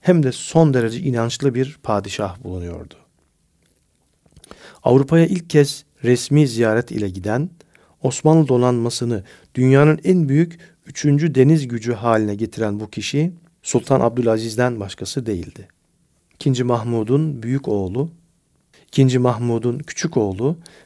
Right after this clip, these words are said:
Pertemniyel Valide Sultan'ın göz bebeği olan bu padişah çok iyi bir eğitim almıştır. Batıyı yakından takip etmesine rağmen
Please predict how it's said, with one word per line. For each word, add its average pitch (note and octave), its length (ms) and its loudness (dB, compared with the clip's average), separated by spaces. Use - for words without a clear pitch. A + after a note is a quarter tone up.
Pertemniyel C3+ 680 2
Valide B2+ 360 2
Sultan'ın D3+ 720 -2
göz B2+ 360 6
bebeği G#2+ 300 0
olan G2 300 -4
bu B2 60 -8
padişah A2 600 -2
çok D3+ 240 0
iyi A#2+ 200 -4
bir B2+ 100 0
eğitim A2 320 -4
almıştır. F#2 600 -12
Batıyı B2 460 2
yakından B2 560 0
takip A#2+ 400 0
etmesine A#2+ 500 -2
rağmen A2 420 0